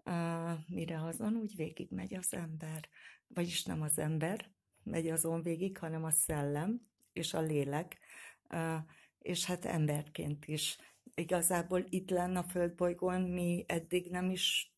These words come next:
gyakorolhattuk a bölcsességet, hiszen a harmadik dimenziónak is annak a, ugye, a, ott a sárga szint, tehát ott az akaratot gyakorolja az ember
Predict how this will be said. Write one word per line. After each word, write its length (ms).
gyakorolhattuk 960
a 100
bölcsességet, 1080
hiszen 640
a 100
harmadik 580
dimenziónak 1300
is 460
annak 460
a, 460
ugye, 320
a, 440
ott 200
a 100
sárga 540
szint, 500
tehát 240
ott 220
az 240
akaratot 1000
gyakorolja 720
az 180
ember 600